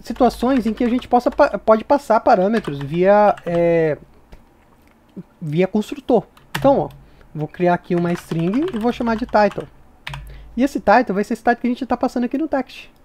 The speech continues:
Show de bola? Então, passando aqui, ó, pro nosso title, ele já criou, eu já criei aqui um construtor. Ele automaticamente, eu acho que eu fiz muito rápido, eu vou devagar de novo. Quando eu criei um, quando eu crio uma cla-, um, um parâmetro aqui, ó,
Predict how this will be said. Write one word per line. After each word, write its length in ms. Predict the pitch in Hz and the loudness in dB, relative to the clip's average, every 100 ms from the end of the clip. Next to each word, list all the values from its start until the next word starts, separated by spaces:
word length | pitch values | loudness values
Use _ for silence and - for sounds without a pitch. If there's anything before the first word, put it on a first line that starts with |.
| _ _ _ | _ _ _
Show 180 | - 151 | -10 -2
de 60 | |
bola? 260 | 165 240 151 - - - - _ _ - - - | 4 4 2 -6 -12 -12 -20 _ _ -20 -20 -10
Então, 380 | 180 170 170 143 - - _ _ _ | 0 2 2 -2 -16 -20 _ _ _
passando 280 | 214 269 254 | 0 2 0
aqui, 220 | - 247 | 0 0
ó, 80 | 147 - _ _ - - - - - - | 0 -6 _ _ -20 -20 -20 -20 -20 -10
pro 100 | 160 | -2
nosso 240 | 165 165 - | -2 -2 0
title, 280 | 214 220 | 0 2
ele 60 | 208 | 2
já 140 | 233 | 2
criou, 400 | 226 254 240 247 | 2 4 6 6
eu 80 | 208 | 4
já 100 | 226 | 2
criei 200 | 254 254 | 2 2
aqui 160 | 247 269 | 4 2
um 100 | 254 | 2
construtor. 760 | - 262 - 247 - 190 254 - - - | 2 0 2 -2 4 6 6 4 -14 -4
Ele 140 | 180 190 | 4 6
automaticamente, 680 | 247 262 233 - 196 202 202 | 8 6 2 2 2 4 2
eu 60 | |
acho 100 | 175 | 0
que 40 | - | -2
eu 60 | |
fiz 200 | - 170 | -4 -4
muito 340 | 147 156 240 226 | -2 0 0 0
rápido, 320 | 160 190 175 | 0 0 -2
eu 60 | 143 | -2
vou 140 | 156 | -4
devagar 320 | 156 170 160 | -2 -2 0
de 100 | 175 | -2
novo. 360 | 175 180 196 151 | 0 0 0 -4
Quando 180 | - 202 | -2 0
eu 60 | 233 | 0
criei 320 | 220 196 196 | 2 2 0
um, 120 | 196 185 | -6 -4
quando 160 | 208 | -2
eu 60 | 220 | -2
crio 360 | - 202 269 262 | -2 -2 -2 -2
uma 240 | 185 180 175 | -2 -2 -2
cla-, 280 | 160 156 165 | 0 -2 -2
um, 840 | 160 156 151 147 143 156 147 147 | -4 -4 -4 -6 -6 -6 -6 -6
um 60 | 143 | -4
parâmetro 320 | 151 151 160 | -2 -2 -6
aqui, 160 | - | -6
ó, 160 | 135 | -8